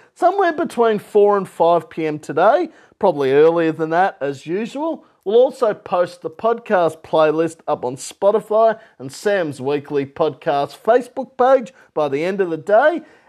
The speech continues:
Any requests or shout-outs you want for tomorrow or Sunday's podcast,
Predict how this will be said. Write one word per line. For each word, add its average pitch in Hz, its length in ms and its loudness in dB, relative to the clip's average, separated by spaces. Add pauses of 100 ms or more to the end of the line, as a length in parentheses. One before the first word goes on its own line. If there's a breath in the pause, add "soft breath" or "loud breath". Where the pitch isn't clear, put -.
Any 381 200 2
requests 233 640 0
or 185 120 -4
shout-outs 180 680 0
you 160 60 -8
want 156 280 -4
for 143 120 -8
tomorrow 226 760 0 (160 loud breath)
or 139 120 -8
Sunday's 226 680 -4
podcast, 254 720 0